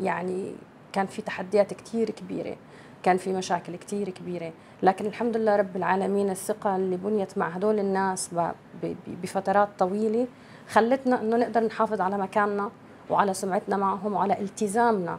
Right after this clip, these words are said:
معاهم، إنه شو ما كان، آه، يا سب contractor، معلش، إذا أنا مش قادر أعطيك الالتزام المحدد، أنا بتمنى منك إنك تت-، تت-، تتعاون معي.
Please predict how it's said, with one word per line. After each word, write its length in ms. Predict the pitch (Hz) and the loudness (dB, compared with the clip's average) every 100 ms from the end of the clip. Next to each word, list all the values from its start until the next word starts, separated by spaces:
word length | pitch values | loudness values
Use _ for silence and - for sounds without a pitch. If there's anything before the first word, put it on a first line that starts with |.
| - | -4
معاهم، 480 | 185 170 190 185 175 - | 0 2 2 -2 -8 -8
إنه 140 | 180 | -6
شو 200 | 185 247 | -2 0
ما 120 | 240 214 | 2 2
كان، 360 | 226 220 240 240 - - - - - | 4 4 2 -2 -16 -20 -20 -8 -2
آه، 480 | 202 196 - - - 190 208 | 0 0 -2 -4 -8 0 4
يا 240 | 202 196 | 6 4
سب 200 | - 214 - | 2 0 0
contractor، 680 | 226 220 214 208 - 214 202 202 220 | -4 -2 0 0 2 6 6 4 2
معلش، 540 | 190 175 160 - - - - - - | 2 2 -4 -12 -16 -20 -20 -18 -4
إذا 540 | 202 185 202 196 196 185 - | 0 4 6 6 4 2 0
أنا 140 | 214 214 | 2 2
مش 200 | 202 - | 0 4
قادر 340 | 214 202 208 | 4 6 4
أعطيك 380 | 180 185 233 226 | 4 0 -2 0
الالتزام 560 | 202 202 214 202 220 208 | -2 -2 -2 0 2 2
المحدد، 560 | 202 - 233 202 214 - - - - - - - | 0 0 0 4 2 2 -16 -20 -20 -20 -10 -2
أنا 180 | 202 190 | 2 2
بتمنى 380 | 190 214 208 196 | 2 2 2 2
منك 320 | 196 196 - | 0 -2 -2
إنك 220 | 196 131 | -4 -4
تت-، 380 | 90 - - - - | -8 -8 -8 -6 -6
تت-، 340 | 170 - - | -6 -6 -8
تتعاون 640 | 185 190 180 190 185 170 | -6 -2 0 2 2 0
معي. 220 | 175 165 | -4 -8